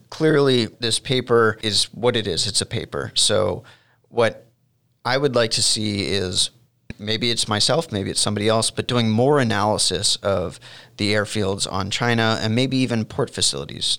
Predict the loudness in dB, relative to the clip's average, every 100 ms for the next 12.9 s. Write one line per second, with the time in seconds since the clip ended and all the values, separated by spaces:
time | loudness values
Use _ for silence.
0 | -4 -4 -2 -2 0 0 0 -2 0 0
1 | 0 -2 -4 -4 0 0 2 0 0 -6
2 | -20 -10 -2 0 2 0 0 -2 -2 0
3 | 0 0 -2 -4 -4 -6 -8 -6 -4 -2
4 | -2 -4 -4 -4 -4 -4 -2 0 0 2
5 | 0 2 2 2 0 -2 -4 -6 -2 0
6 | 0 0 -2 -2 -10 -4 0 2 2 2
7 | 2 2 0 0 -2 -2 -2 -2 -2 0
8 | 0 0 0 0 -2 -2 -6 -12 _ _
9 | -8 -2 0 2 0 0 -4 -4 -4 0
10 | 2 4 2 0 -4 -2 -2 -2 -2 0
11 | -2 -2 -6 -4 -2 0 -2 -4 -4 -4
12 | -6 -6 -6 -2 0 0 -2 -4 -8